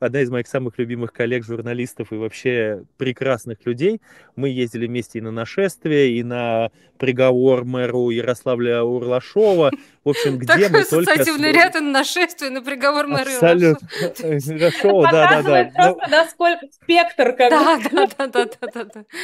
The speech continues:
Speaker 2: <laughs>
Speaker 1: А, ну вот, э, и вместе работали на митингах, на акциях протеста, на пикетах, на судах, э, в общем, где только, куда нас только с Машей, э, не заносило. И, конечно же, я очень благодарен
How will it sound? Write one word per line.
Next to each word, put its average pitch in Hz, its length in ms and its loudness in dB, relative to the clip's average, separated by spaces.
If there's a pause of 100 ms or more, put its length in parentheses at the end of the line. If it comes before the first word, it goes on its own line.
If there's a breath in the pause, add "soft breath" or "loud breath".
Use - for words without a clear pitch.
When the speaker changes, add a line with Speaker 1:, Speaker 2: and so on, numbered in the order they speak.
(140 loud breath)
Speaker 2:
<laughs> 302 800 -6
Speaker 1:
А, 135 100 -10
ну 160 160 0
вот, 151 300 2
э, 139 380 0
и 135 600 -2
вместе 143 380 -8
работали 127 500 -4
на 123 160 -4
митингах, 151 680 -2
на 127 120 -6
акциях - 320 -8
протеста, 139 600 -2
на 120 120 -6
пикетах, 135 680 -2
на 120 160 -6
судах, 139 680 -2
э, 120 160 -2
в 113 120 -4
общем, 120 280 -6
где 123 240 -4
только, 117 880 -2
куда 131 200 -8
нас 123 160 -10
только 117 320 -10
с - 100 -18
Машей, 110 540 -8
э, 107 240 -2
не 123 160 -6
заносило. 131 640 -2 (320 loud breath)
И, 131 80 -2
конечно 160 420 0
же, 139 100 -4
я 143 120 4
очень 156 400 -2
благодарен 131 540 0